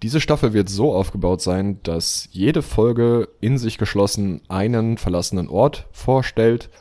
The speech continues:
Und wenn ihr dann noch mehr darüber erfahren möchtet oder den Text nochmal nachlesen möchtet, könnt ihr das tun, indem ihr einfach in die Shownotes geht und dort auf den Link in den Blog klickt.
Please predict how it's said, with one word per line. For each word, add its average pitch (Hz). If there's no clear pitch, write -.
Und 95
wenn 98
ihr 92
dann 90
noch 87
mehr 95
darüber 87
erfahren 85
möchtet 95
oder 85
den 85
Text -
nochmal 87
nachlesen 110
möchtet, 101
könnt 151
ihr 139
das 120
tun, 147
indem 110
ihr 82
einfach 98
in 92
die 92
Shownotes 160
geht -
und 104
dort 92
auf 80
den 82
Link 92
in 85
den 80
Blog 80
klickt. -